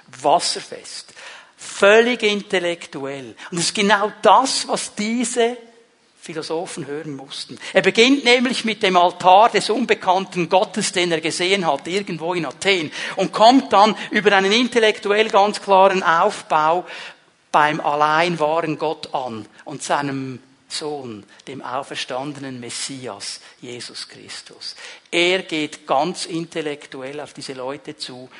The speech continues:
und erklärt ihnen das Evangelium. Es ist der Mann, den Gott nach Athen schickt. Keinen anderen. Er hat nicht den Johannes geschickt, hat nicht den Matthäus geschickt, er schickt diesen Mann.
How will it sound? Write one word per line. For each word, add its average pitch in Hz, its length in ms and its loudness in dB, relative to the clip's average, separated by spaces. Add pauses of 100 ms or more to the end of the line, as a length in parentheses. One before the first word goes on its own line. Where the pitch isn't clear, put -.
(100)
und 127 140 -12
erklärt 127 520 -4
ihnen 143 340 -8 (200)
das 123 200 -10
Evangelium. 107 920 -12 (640)
Es - 280 -2
ist - 280 -4
der 185 200 2
Mann, 165 440 2 (480)
den 139 120 -10
Gott 147 220 -8
nach 135 140 -12
Athen 120 340 -12
schickt. - 300 -18 (400)
Keinen 254 340 2
anderen. 139 400 -2
Er - 60 -18
hat - 80 -12
nicht 233 220 -2
den 294 100 2
Johannes 269 420 4
geschickt, 277 400 -6 (300)
hat 151 100 0
nicht 190 320 2
den 262 80 6
Matthäus 233 500 0
geschickt, 226 400 -8 (280)
er 156 80 -6
schickt - 360 -6
diesen 202 280 -4
Mann. 160 340 -4